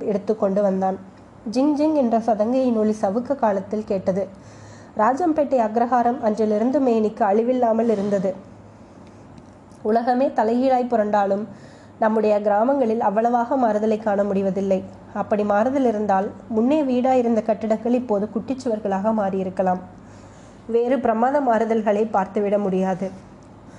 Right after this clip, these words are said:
ராஜம்பேட்டை முன்னை போலவே எவ்-, அவ்வளவு கலகலப்பாயில்லை என்பது மட்டும் உண்மை. ஏனெனில் இப்போது அங்கே பட்டாமணியம் கிட்டாவையர் இல்லை.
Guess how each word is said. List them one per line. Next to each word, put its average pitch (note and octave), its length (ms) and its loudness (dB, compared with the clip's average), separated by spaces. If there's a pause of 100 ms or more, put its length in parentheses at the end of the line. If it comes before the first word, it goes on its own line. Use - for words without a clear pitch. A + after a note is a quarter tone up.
(400)
ராஜம்பேட்டை B3+ 680 2
முன்னை A#3+ 300 4
போலவே B3 380 0 (280)
எவ்-, G#3 220 -2
அவ்வளவு B3 360 0
கலகலப்பாயில்லை A#3+ 920 0
என்பது G#3+ 340 0
மட்டும் G#3 320 0
உண்மை. G3 260 -2 (640)
ஏனெனில் A3 440 2 (180)
இப்போது A3+ 380 2
அங்கே G#3 260 2
பட்டாமணியம் B3 680 0
கிட்டாவையர் A3 640 0
இல்லை. F#3+ 220 0